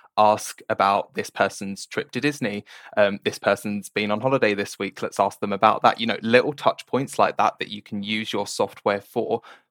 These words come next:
what isn't, you know, the intended purpose, should we say? Like, for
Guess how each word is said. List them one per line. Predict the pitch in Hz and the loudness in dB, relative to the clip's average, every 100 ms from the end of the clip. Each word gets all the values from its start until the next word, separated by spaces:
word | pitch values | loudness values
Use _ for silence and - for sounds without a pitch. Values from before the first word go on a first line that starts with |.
| _ | _
what | - 120 117 - - | -4 2 2 0 0
isn't, | 131 123 131 - | 0 2 -2 -2
you | 117 | 0
know, | 110 101 | 2 0
the | 95 104 104 101 _ _ _ _ _ _ _ _ _ _ - | 0 -2 -2 -6 _ _ _ _ _ _ _ _ _ _ -4
intended | 117 110 - 101 107 131 | -2 0 0 0 0 -2
purpose, | 131 139 139 175 - | 2 2 4 2 0
should | - 127 | -4 -2
we | 117 | 2
say? | 127 139 160 - - | 4 4 0 -14 -4
Like, | 117 107 - | 0 0 0
for | - 110 | 2 2